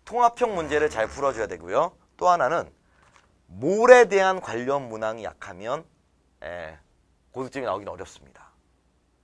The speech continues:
이번 문제 잘 보시면 원자량과 분자량을 제시한 문제는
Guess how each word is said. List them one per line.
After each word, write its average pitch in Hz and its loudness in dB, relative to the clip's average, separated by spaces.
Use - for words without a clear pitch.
이번 165 0
문제 160 -2
잘 - -6
보시면 135 -4
원자량과 180 4
분자량을 165 0
제시한 131 -4
문제는 113 -6